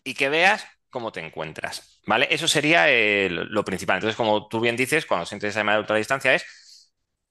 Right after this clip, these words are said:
primero, probar, si queremos las distancias, pues cerca de maratón y ver cómo vamos. Porque, como digo, al final, factor mental va a ser súper importante. Lo que comes y bebes,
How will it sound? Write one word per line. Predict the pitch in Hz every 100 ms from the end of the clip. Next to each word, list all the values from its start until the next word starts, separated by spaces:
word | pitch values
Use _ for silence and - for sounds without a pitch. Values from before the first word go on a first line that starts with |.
| _ _ _ -
primero, | 131 151 117 90 - _
probar, | 120 127 127 98 - _ _ _ _ _ _
si | - 110
queremos | 120 127
las | 117
distancias, | 107 110 98
pues | 95 90 -
cerca | - 147 131
de | 113
maratón | 107 104 - 175 214 - - _ _ _ _
y | -
ver | 113 117
cómo | 87 80
vamos. | 98 92 76 -
Porque, | - 92
como | 90 98
digo, | 120 120 117
al |
final, | - 110 131 147
factor | 120 - 147
mental | 151 135 147 175 202 -
va | 107
a |
ser | - 147
súper | 165 135 135
importante. | 135 104 98 95 90 82 - - - _
Lo | 110
que | 104 104
comes | 135 139 123 -
y | 120
bebes, | 151 180 202 - -